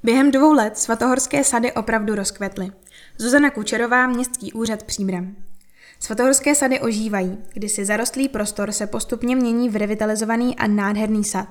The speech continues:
Díky grantům soukromých firem bylo od roku dva tisíce dvacet dva v sadu vysázeno více než tři sta padesát nových ovocných stromů. Do péče se díky projektu hashtag adoptuj strom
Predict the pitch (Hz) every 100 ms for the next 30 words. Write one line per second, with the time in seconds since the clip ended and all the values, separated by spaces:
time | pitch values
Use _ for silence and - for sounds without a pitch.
0 | - - - - - - - 247 294 233
1 | 233 302 214 196 - 220 233 247 277 269
2 | 208 196 185 202 214 220 - 214 240 240
3 | 208 208 254 277 285 247 247 277 214 185
4 | 190 - 214 220 208 220 214 220 233 214
5 | 214 214 226 196 - - 226 285 277 202
6 | 208 202 196 202 208 208 240 - 208 208
7 | - 208 - 190 180 165 - - - _
8 | - - - - 214 302 269 240 233 226
9 | 262 269 226 226 226 247 220 226 262 262
10 | 226 220 214 254 262 - 190 202